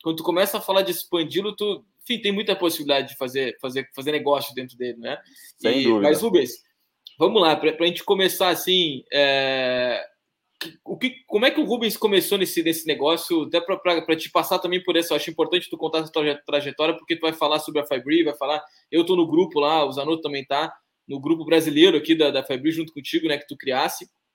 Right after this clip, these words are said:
Speaker 2: Uhum.
Speaker 1: E, cara, tem muita contribuição legal ali, mas fala um pouco, assim, do Rubens, como é que começou nesse mercado, o que que o, como é que tu chegou no mercado imobiliário também,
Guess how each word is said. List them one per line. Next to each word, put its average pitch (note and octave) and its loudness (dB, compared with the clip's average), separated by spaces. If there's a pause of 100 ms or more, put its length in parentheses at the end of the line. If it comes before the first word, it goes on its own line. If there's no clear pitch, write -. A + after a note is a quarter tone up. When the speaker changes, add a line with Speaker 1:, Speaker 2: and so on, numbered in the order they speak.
(260)
Speaker 2:
Uhum. A#2 -2
Speaker 1:
E, C3+ -4
cara, E3 0
tem E3 0
muita E3+ 0
contribuição E3 -2
legal C#3 0
ali, C#3 -4 (400)
mas C#3+ -4
fala G3+ 2
um G#3 -4
pouco, G#3+ 0
assim, G3 -4
do F#3+ 0
Rubens, F#3 -2
como F3+ -4
é F#3+ -2
que - -12
começou F#3 -2
nesse F3 -4
mercado, E3+ 0 (240)
o C#3 -14
que - -12
que - -2
o, F3+ 2 (180)
como F3+ 0
é G3 2
que G3 -6
tu - -8
chegou G3 2
no G3 0
mercado F3 2
imobiliário D#3 0
também, D3 -2